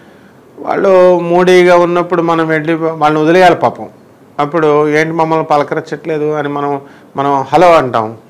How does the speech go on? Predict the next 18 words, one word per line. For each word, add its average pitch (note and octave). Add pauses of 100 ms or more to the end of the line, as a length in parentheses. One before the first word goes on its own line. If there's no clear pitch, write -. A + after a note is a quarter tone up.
(140)
వాళ్ళు D3+
ఒక C#3+
మూల D3
కూర్చుంటారు C3
అనుకుందాం. A2 (480)
వాళ్ళు D3+
మూడు D#3+
బాగుంటే D#3+
మనకు D#3+
హలో C3+
చెప్తారు. A2 (680)
మూడు D#3
బాగాలేదనుకోండి, C#3+ (200)
వాళ్ళు C3+
హలో D3+
చెప్పకుండా D3
అలాగే C3
ఉండిపోతారు. A2